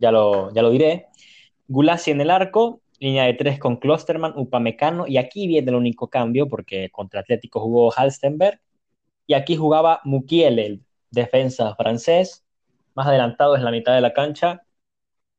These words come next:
por derecha Laimer, en el centro Campbell, Savitzer, y por la izquierda Angeliño, el español. Arriba, eh,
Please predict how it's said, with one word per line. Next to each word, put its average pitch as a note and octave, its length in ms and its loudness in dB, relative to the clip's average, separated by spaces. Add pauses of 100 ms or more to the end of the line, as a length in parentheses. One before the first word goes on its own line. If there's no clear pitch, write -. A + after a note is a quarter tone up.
(160)
por C3 160 2
derecha B2+ 380 2
Laimer, C#3+ 580 0 (720)
en C3 100 2
el A#2+ 100 0
centro C3 480 0
Campbell, E3+ 500 0
Savitzer, F3+ 680 -2
y C#3+ 120 -6
por B2+ 180 -2
la A#2+ 60 2
izquierda B2+ 420 0
Angeliño, D3+ 500 -2
el B2+ 60 2
español. F3+ 560 -2 (840)
Arriba, G3 680 2 (340)
eh, A#2 460 2